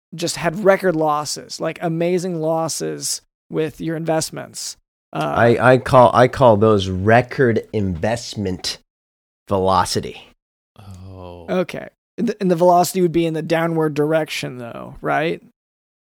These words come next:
Speaker 2: Yeah. Um, have you ever seen a bungee jump?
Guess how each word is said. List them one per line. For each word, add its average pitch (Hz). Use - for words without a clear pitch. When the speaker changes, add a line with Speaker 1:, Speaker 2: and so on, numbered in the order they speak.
Speaker 2:
Yeah. 92
Um, 107
have 160
you 240
ever 214
seen 147
a 110
bungee 101
jump? 131